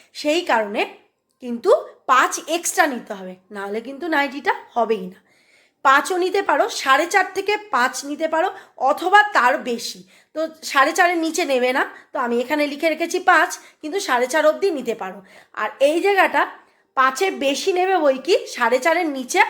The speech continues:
কিন্তু আর যাবে না, তাহলে কিন্তু নাইটিটা ফিটিংস হয়ে যাবে, তাহলে হবে না। বোঝা গেল? এখানে পাঁচ বেশি নিয়ে নিয়েছো, নিয়ে ঠিক যে এই যে বডি মাপগুলো রয়েছে এই পাশ থেকে কিন্তু ধরতে হবে, কখনোই কিন্তু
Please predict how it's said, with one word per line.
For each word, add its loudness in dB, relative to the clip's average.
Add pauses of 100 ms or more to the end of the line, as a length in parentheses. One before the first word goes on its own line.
(120)
কিন্তু -8 (220)
আর 4 (120)
যাবে 0
না, -8
তাহলে 0
কিন্তু -8
নাইটিটা -2 (300)
ফিটিংস -4
হয়ে 0
যাবে, -4 (100)
তাহলে -2 (100)
হবে 4
না। -18 (960)
বোঝা 4
গেল? 4 (220)
এখানে -2 (120)
পাঁচ 4 (140)
বেশি -6
নিয়ে -2
নিয়েছো, -2 (440)
নিয়ে 4 (500)
ঠিক 4 (240)
যে 2 (180)
এই -2
যে -2 (100)
বডি 2
মাপগুলো 0
রয়েছে 0 (320)
এই 0 (140)
পাশ 0 (180)
থেকে -10
কিন্তু -8 (240)
ধরতে -10
হবে, -10 (360)
কখনোই 0
কিন্তু -4